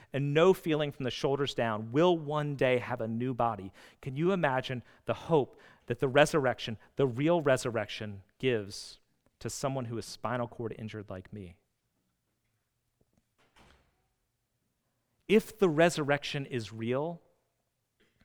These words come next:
you do not need to live the perfect life.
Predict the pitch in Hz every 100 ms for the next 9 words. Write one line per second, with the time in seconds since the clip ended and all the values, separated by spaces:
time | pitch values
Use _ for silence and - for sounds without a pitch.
0 | _ _ _ _ _ _ _ _ _ -
1 | 151 208 247 196 175 180 143 139 143 -
2 | 143 110 104 - 135 - 101 - 104 -
3 | 117 87 -